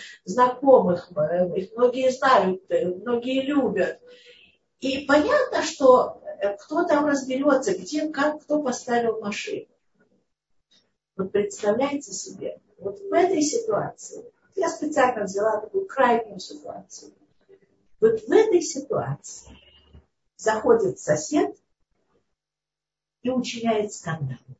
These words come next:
Кто-то из тех, кто приехал утешить вдову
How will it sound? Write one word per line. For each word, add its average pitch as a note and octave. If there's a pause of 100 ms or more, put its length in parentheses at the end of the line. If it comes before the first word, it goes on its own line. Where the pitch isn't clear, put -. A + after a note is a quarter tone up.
(920)
Кто-то D4 (180)
из G#3
тех, D4 (280)
кто C4+
приехал B3
утешить -
вдову G3